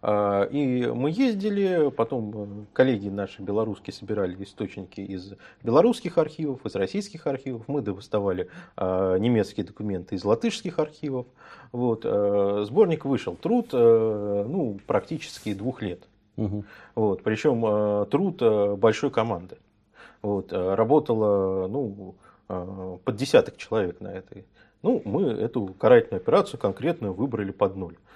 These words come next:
Speaker 1: Значит, э, известно где, что сожжено, когда, кто жег, какие подразделения, значит, э, вот показания свидетелей, а, вот, э, документы партизанские, вот документы немецкие, а, вот, э, что хотите.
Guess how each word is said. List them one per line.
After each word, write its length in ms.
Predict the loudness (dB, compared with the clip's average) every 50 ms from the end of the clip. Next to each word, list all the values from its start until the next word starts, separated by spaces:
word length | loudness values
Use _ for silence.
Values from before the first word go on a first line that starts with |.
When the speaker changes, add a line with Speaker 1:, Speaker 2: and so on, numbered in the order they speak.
| -20 _ _
Speaker 1:
Значит, 220 | -18 -16 -16 -12 -6 -2
э, 640 | -2 0 0 -2 -4 -4 -8 -8 -8 -8 -8 -6 -6
известно 460 | -4 0 4 4 4 4 2 -2 -4
где, 480 | -4 -2 2 4 6 6 6 6 2
что 240 | 0 -2 -2 -2 -2
сожжено, 500 | -2 -4 -8 -10 -8 -6 -6 -6 -6 -6
когда, 480 | -2 0 0 0 2 4 4 6 6 4
кто 360 | 2 -2 -4 -2 0 0 0
жег, 280 | 0 0 -4 -4 -4 -6 -14 -18 -20 -20
какие 180 | _ -2 -2 0
подразделения, 1000 | 0 0 0 0 -2 -2 0 -2 0 2 2 2 2 0 -2 -2 -2 -4 -4 -6 -10 -16 -20 -12
значит, 260 | -10 -10 -10 -10 -4 0
э, 340 | 2 2 4 2 2 0 0 0
вот 200 | 0 0 0 -2
показания 480 | 2 2 4 4 6 4 2 2 -2
свидетелей, 800 | -4 -6 -6 -6 -4 -2 -2 -2 -2 -2 -6 -6 -6 -8 -12 -14 -18 -20 -20 -18 _ -6
а, 340 | -4 -2 0 0 0 0 0
вот, 300 | 2 2 2 2 4 6
э, 760 | 6 8 8 6 4 2 2 0 0 0 0 0 0 0 -2 -2
документы 720 | -6 -4 -2 0 2 2 0 0 0 0 2 2 2 0
партизанские, 800 | 0 -2 -2 -2 -4 -2 0 0 0 0 0 -4 -8 -8 -4 -4
вот 100 | -4 -4
документы 460 | -4 -6 -6 -4 -2 -2 -2 -4 -4 -4
немецкие, 680 | -4 -2 -2 0 0 -2 -2 -4 -10 -12 -12 -12 -12 -12 -16 -18 -20 -14 _ -4
а, 320 | -2 0 0 0 0 0
вот, 220 | -2 -4 -6 -6 0 2
э, 440 | 4 4 4 4 2 2 0 0 -2
что 140 | -2 -2 0
хотите. 480 | 0 0 -2 -2 -8 -14 -16 -18 -20